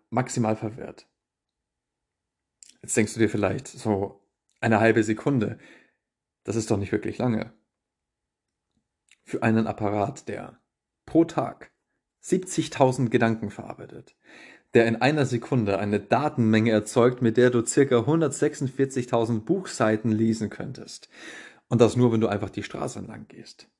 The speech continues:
Für so einen Apparat ist eine halbe Sekunde eine Ewigkeit. Du merkst also, dass hinter diesen programmierten Denkmustern,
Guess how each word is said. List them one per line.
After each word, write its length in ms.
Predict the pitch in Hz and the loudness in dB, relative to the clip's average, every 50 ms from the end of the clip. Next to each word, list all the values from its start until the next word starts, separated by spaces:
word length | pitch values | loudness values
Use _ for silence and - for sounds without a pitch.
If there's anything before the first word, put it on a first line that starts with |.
| _ _ _ _ _ _ | _ _ _ _ _ _
Für 160 | - - 117 110 | 2 4 4 6
so 260 | 113 135 180 214 - | 6 4 2 2 0
einen 260 | 170 160 143 127 110 | -2 -2 -2 -2 -2
Apparat 600 | 107 104 - 101 107 - - - - - - _ _ _ _ _ _ _ _ _ _ _ _ | -4 -6 -8 -10 -10 -12 -16 -18 -20 -20 -20 _ _ _ _ _ _ _ _ _ _ _ _
ist 160 | - 123 - | -12 -8 -4
eine 200 | 104 104 101 95 | 0 2 2 4
halbe 220 | 95 117 127 127 113 | 6 6 6 4 4
Sekunde 540 | 107 107 104 - 156 147 117 98 87 - - - - - _ _ _ _ _ _ _ | 2 2 0 0 -2 -2 0 -2 -2 -4 -10 -20 -20 -20 _ _ _ _ _ _ _
eine 240 | - - 131 131 - | -14 -8 -6 -2 0
Ewigkeit. 500 | - 127 123 107 - - - - - - _ _ _ _ _ _ _ _ _ _ _ _ _ _ _ _ _ _ _ _ _ - - _ _ _ _ _ _ _ _ _ _ _ _ - | 2 2 2 0 -4 -10 -14 -14 -14 -16 _ _ _ _ _ _ _ _ _ _ _ _ _ _ _ _ _ _ _ _ _ -20 -20 _ _ _ _ _ _ _ _ _ _ _ _ -2
Du 80 | - | 0
merkst 300 | 104 101 107 113 - - | 2 4 2 2 0 -2
also, 240 | - 107 98 104 104 | -2 -2 0 0 0
dass 360 | 98 101 98 - - - - _ _ _ _ _ _ | 0 0 -2 -2 -8 -14 -18 _ _ _ _ _ _
hinter 240 | _ 127 123 117 113 | _ 0 4 4 4
diesen 540 | 107 113 113 107 113 107 101 104 107 - _ _ _ _ _ _ - | 4 4 2 2 2 0 -2 -4 -6 -10 _ _ _ _ _ _ 0
programmierten 800 | - 123 110 - 113 107 107 107 110 120 127 127 - 110 104 | 2 2 2 4 2 0 0 2 2 2 2 0 -2 -4 -4
Denkmustern, 760 | - 110 123 123 120 101 95 160 131 - - 95 92 - - | -2 -4 -4 -4 -6 -8 -8 -10 -10 -12 -16 -18 -18 -18 -20